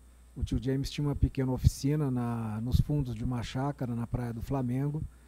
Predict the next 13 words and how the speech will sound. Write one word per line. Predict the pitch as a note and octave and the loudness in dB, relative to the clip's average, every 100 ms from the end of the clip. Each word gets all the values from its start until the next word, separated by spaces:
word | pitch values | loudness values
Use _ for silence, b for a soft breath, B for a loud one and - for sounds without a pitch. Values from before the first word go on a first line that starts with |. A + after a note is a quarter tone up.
| b b b b b b b | b b b b b b b
e | C#3 C3+ C3 C3 B2+ | 0 2 4 4 4
o | C3 | 4
Sérgio, | - C3 C#3+ C3+ B2 | 2 2 2 2 0
as | G#2+ | 0
irmãs | B2 A#2 B2+ B2 | 0 2 2 0
dele, | G#2+ C3 C#3+ C3 | 0 2 4 2
a, | A#2 A2 G#2+ A2+ A#2 A2+ | -2 -4 -6 -6 -6 -6
a | A2 | -4
dona | B3 A#2+ A2+ | -2 -2 -2
Elsa, | A#2+ C3+ - | -2 -2 -2
a | A2+ | -2
mãe | A2 A#2+ | -2 -2
dele, | G#2 B2 C#3 B2+ | -2 0 0 0